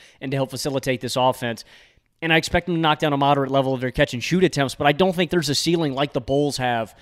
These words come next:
like the Heat have. There's just not, they're just not as reliable. And again, I don't think this is a bad defense. I think that if we do see Nerlens Noel return at a point in the season, maybe they get better.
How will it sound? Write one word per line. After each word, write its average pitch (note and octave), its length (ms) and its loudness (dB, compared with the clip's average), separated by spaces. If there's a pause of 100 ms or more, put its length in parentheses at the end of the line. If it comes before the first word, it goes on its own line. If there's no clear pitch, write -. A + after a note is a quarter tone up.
(220)
like D3 200 0
the C3+ 80 -4
Heat D3 200 -2
have. B2+ 200 -2
There's B2 180 -8
just - 160 -8
not, E3 240 0 (360)
they're C#3+ 100 -6
just F3+ 200 -6
not F#3 200 0
as D3+ 100 -6
reliable. A#2+ 540 -4 (560)
And C#3 480 2
again, C#3 440 2 (1040)
I D3 80 6
don't F#3 140 6
think G#3+ 120 4
this G3+ 100 -2
is F3 40 4
a D#3+ 40 0
bad C#3+ 300 6
defense. F#3+ 540 -2
I C#3+ 80 -2
think D#3+ 140 0
that D#3 80 -4
if C3+ 60 -6
we C#3 100 -2
do D#3+ 160 0
see G3 140 -2
Nerlens E3+ 340 0
Noel D#3+ 260 4
return D#3+ 320 -2
at D3+ 60 0
a C3+ 60 2
point D3+ 180 -2
in D#3 60 -4
the C#3 60 -2
season, C#3+ 320 -4
maybe D3 220 2
they D#3 120 4
get D3+ 180 0
better. D#3+ 340 2